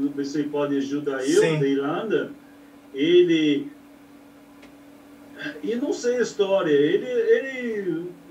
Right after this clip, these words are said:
Speaker 1: não, não tentou jogar, né? Eu não sei se ele fez match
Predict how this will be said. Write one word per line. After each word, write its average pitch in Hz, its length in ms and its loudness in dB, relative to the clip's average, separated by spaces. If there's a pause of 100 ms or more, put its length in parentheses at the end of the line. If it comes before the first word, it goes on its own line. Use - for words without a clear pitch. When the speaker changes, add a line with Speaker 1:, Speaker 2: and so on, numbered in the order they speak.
(520)
Speaker 1:
não, 269 300 -2
não 269 260 -2
tentou 254 480 -2
jogar, 165 540 -2
né? 180 360 -4
Eu 156 140 -6
não 202 120 -6
sei 190 300 -6
se 180 220 -4
ele 160 280 2
fez 156 280 -4
match 170 300 -2